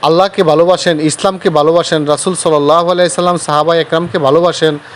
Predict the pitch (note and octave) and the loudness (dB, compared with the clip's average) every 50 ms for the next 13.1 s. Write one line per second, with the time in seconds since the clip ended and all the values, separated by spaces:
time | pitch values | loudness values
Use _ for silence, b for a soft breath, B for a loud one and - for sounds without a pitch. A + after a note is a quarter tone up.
0 | B B B B B B - - D#3+ D#3 D#3+ F3+ F3+ F3+ D3 D3+ D#3+ F3 G3 G3+ | B B B B B B -6 -4 -2 0 0 0 0 2 2 2 4 4 2 0
1 | - - G#3 F#3+ F#3 F3+ F3+ - - F3 F3 E3 D#3 B B B B B B B | 0 2 2 2 2 2 0 -2 -4 -4 -4 -4 -4 B B B B B B B
2 | B B B - - D#3+ E3 - E3+ F3 F#3 F#3+ F#3 E3+ D3+ D3 D#3+ - - - | B B B -6 -4 -4 -4 -4 -4 -2 0 2 0 0 -2 -6 -14 -18 -20 -20
3 | - - - - - - - - - - - F#3 E3+ E3 F#3+ F#3+ F3+ F#3+ F#3+ E3 | -20 -20 -20 -20 -20 -20 -20 -20 -20 -12 -2 -2 0 2 2 2 4 2 0 0
4 | D3+ C#3+ D#3+ F3+ F#3 F#3+ F3 F#3+ F3 F3 F3+ E3+ D#3 C#3+ - - - - - - | 0 -2 0 0 0 0 -2 -2 -2 -2 -2 -4 -4 -6 -10 -18 -20 -20 -20 -20
5 | - - - - - - - - - D3 E3 E3+ E3 D#3+ D#3 - F3 F3+ G3 F#3+ | -20 -20 -20 -20 -20 -20 -12 -8 -2 0 0 0 0 -2 0 0 2 2 2 2
6 | G3 G3 F#3+ F#3 F#3 F3+ E3+ F3 F#3+ F#3+ - - A3+ G#3 F#3 D#3+ F#3+ G3 G3 F#3+ | 2 0 2 2 0 0 0 -2 -2 -4 -4 -2 -2 -2 0 2 0 0 2 2
7 | F#3 F3+ E3 C#3+ C3+ - - - - - - - C#3+ C#3 E3 F#3+ F#3 - F3+ E3 | 0 0 0 -2 -4 -10 -20 -20 -20 -20 -16 -12 -4 0 2 2 2 2 0 -2
8 | D3 - - - F#3+ E3+ F3+ F3+ E3 D#3 F3 E3+ E3 D3+ D3 C#3 - - - - | -2 -4 -6 -6 -4 0 0 0 0 2 0 0 0 0 -4 -8 -12 -20 -20 -20
9 | - - - - - C#3 D#3+ F#3 F3 E3 - D#3 D#3+ D3+ F3 G3 G3 F3 G3+ F#3 | -20 -20 -20 -18 -10 -2 0 0 0 0 -2 -4 0 2 2 0 0 0 -4 -2
10 | - F3 E3 D#3 D3+ F3 E3 D#3+ D3+ C#3+ - - - - - - - - F3 E3+ | 0 0 0 2 2 2 2 2 0 -4 -8 -12 -20 -20 -20 -14 -8 -4 -4 -4
11 | - F#3 F3+ D#3 D3+ E3 D#3+ - E3 E3 E3 D#3 D#3+ D#3 D3 C#3 - B B B | 0 0 0 2 2 0 -2 0 0 0 0 2 2 2 0 0 -4 B B B
12 | B B - - C#3+ - F3 F#3 F3 E3+ F3 - - - - E3+ E3 E3+ E3 E3 | B B -8 -8 -6 -2 -2 -2 -2 -2 -6 -6 -6 -6 -4 -4 -4 -2 0 0
13 | D#3+ D3 | -2 -2